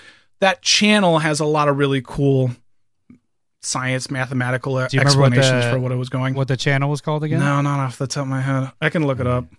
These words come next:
Speaker 2: Okay.
Speaker 1: It, it, I wanna say that it's, like, V E.
Speaker 2: Oh, that's what you're
Speaker 1: Um,
Speaker 2: saying, the vector thing. You're saying it started with a V?
Speaker 1: No, no, no. Their channel
Speaker 2: Yeah.
Speaker 1: is, let's see.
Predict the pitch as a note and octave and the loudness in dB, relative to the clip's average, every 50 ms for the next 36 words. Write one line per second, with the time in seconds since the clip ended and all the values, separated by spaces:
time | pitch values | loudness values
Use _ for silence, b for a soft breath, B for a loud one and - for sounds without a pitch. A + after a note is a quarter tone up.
0 | _ _ F3 D#3+ D#3+ - F3+ F#3 F3 - D#3+ E3 E3 F#3+ G#3 G3+ F3 - F3 E3+ | _ _ -4 -4 -2 2 4 4 4 6 6 6 6 6 6 6 4 4 4 4
1 | E3+ D#3+ D#3+ D3+ C#3 - D#3 C#3+ C3+ B2 A#2+ C3 C3+ C#3 C#3+ C#3+ - - C#3+ C#3 | 4 4 2 2 2 2 2 2 2 0 0 0 0 0 0 -2 -6 -8 -8 -6
2 | D3+ F3 G3+ - - _ _ _ _ _ _ _ _ _ _ _ _ _ _ _ | -4 -4 -4 -6 -8 _ _ _ _ _ _ _ _ _ _ _ _ _ _ _
3 | _ _ _ - D#3+ D#3 D3+ D#3+ D3+ B2+ F3 D#3+ D3 C#3+ B2 B2 D3 C#3 C3+ C3+ | _ _ _ 0 2 4 4 4 2 2 2 2 2 2 2 2 2 2 2 2
4 | B2 G#2+ B2+ B2+ - - C#3 B2+ B2 - C3 B2+ B2+ B2+ A#2+ A#2 A2+ A2 A#2 A2 | 2 2 2 0 0 0 -2 -4 -4 -2 -4 -4 -2 -2 -2 -2 -2 -2 -4 -6
5 | - - B2 A2+ A2 G#2+ G2+ - A#2 A2 G#2+ G#2 G2+ A2 G2 G2+ G#2 G#2 G#2+ A2 | -8 -6 -6 -4 -4 -6 -6 -6 -4 -4 -4 -4 -6 -6 -8 -6 -6 -4 -6 -6
6 | G#2+ _ _ _ _ _ _ _ _ _ _ _ - - _ _ _ _ _ _ | -8 _ _ _ _ _ _ _ _ _ _ _ -20 -20 _ _ _ _ _ _
7 | - D3 D#3 D#3 D3+ D3+ D3 C#3+ C#3+ C#3+ C#3 C3 C3 C3+ C3+ B2+ - - C3+ C3 | 0 4 6 6 6 6 6 4 2 2 0 0 0 0 -2 -2 -2 -2 -2 0
8 | B2 B2+ A#2+ A#2+ A#2+ - _ _ _ _ _ _ _ _ _ _ _ - F#3 D3 | 0 0 0 -2 -4 -6 _ _ _ _ _ _ _ _ _ _ _ -2 0 0
9 | A#2 - - - D#3+ - D#2+ E2 D#2+ D#2+ D#2+ D#2+ - - - - - - - _ | 0 -2 -4 -6 -6 -6 -6 -6 -6 -8 -8 -8 -8 -8 -10 -10 -10 -12 -16 _
10 | _ _ _ _ _ _ _ _ _ _ _ _ _ _ _ _ _ - - - | _ _ _ _ _ _ _ _ _ _ _ _ _ _ _ _ _ -20 -18 -16
11 | - - - - A3+ | -16 -16 -16 -20 -20